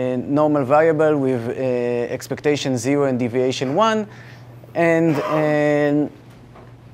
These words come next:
And now you, uh, and now the way I output, uh, and now the way I, uh, compute y is I basically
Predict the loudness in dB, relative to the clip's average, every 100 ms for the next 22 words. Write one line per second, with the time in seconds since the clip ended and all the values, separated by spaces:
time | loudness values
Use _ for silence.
0 | -20 -20 -20 -20 -20 -20 -16 -2 2 4
1 | 4 6 6 6 4 2 0 2 2 2
2 | 2 2 2 0 -2 0 4 4 6 4
3 | 6 8 6 6 4 4 2 0 -2 -2
4 | -4 0 0 2 0 0 0 0 0 -2
5 | -2 0 2 4 4 4 6 6 4 4
6 | 4 4 4 2 0 -2 0 0 4 4
7 | 4 0 -4 -20 -20 -20 -16 0 2 4
8 | 2 4 4 4 2 0 -4 0 0 0
9 | -2 0 2 2 0 -6